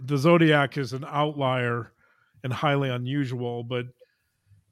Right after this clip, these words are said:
in, like, the, with the Zodiac killer, there was actually some taunting going on with the police and some one-upsmanship. So that's a case where you have a psychopath who has no fear and, in fact,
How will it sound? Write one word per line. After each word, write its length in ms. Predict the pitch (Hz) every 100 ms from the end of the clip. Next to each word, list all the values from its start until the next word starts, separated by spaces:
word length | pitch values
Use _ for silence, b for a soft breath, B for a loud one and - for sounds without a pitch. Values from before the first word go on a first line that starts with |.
| _ -
in, 160 | 131 160
like, 220 | 143 131
the, 100 | 156
with 160 | 143 135
the 80 | 135
Zodiac 480 | 190 185 165 147
killer, 280 | - 156 135
there 120 | 131
was 120 | 131 143
actually 300 | 135 - 123
some 180 | 135
taunting 540 | 117 113 143 139 139 127
going 280 | 127 123 120
on 420 | 117 120 117 120 _ -
with 140 | 120
the 60 | 117
police 540 | - 123 120 120 -
and 320 | 123 117 113 107 _ _ _ _ _ _ _ _
some 280 | - 151 131
one-upsmanship. 1000 | 131 135 135 - 131 120 - 120 120 -
So 160 | 151
that's 240 | 139 143 147
a 60 |
case 400 | 123 147 131 -
where 160 | 139 131
you 100 | 131
have 220 | 143 127
a 40 |
psychopath 800 | 127 139 131 127 117 131 120 117
who 400 | - 123 120 113 _ _ _ _ _ _ _ _ _ _ _ _
has 300 | 151 160 127
no 100 | 135
fear 480 | 113 127 120 117 113 _ _ _ _ _
and, 400 | 131 120 120 117 - _ _
in 120 | 127
fact, 440 | 117 147 127 -